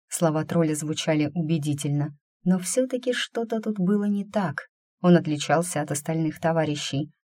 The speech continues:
молчал, когда те горланили на весь зал, и ни разу не снес головой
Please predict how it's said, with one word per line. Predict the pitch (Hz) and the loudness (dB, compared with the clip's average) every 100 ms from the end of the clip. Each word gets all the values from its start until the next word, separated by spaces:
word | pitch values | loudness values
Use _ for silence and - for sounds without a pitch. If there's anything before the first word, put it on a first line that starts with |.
| _ | _
молчал, | 170 165 147 - 147 156 _ - | 2 2 2 0 -2 -4 _ -2
когда | 151 147 143 | 0 0 0
те | 160 | 2
горланили | 156 147 147 151 151 143 | 2 2 2 2 2 4
на | 143 139 | 4 4
весь | 139 | 2
зал, | 139 143 135 147 - _ _ _ | 0 0 -2 -2 -12 _ _ _
и | 175 185 | 4 8
ни | 175 | 8
разу | 165 165 180 156 | 6 4 4 4
не | 147 | 2
снес | 147 - 160 147 | 2 0 0 0
головой | 147 139 139 170 147 | 0 0 2 0 0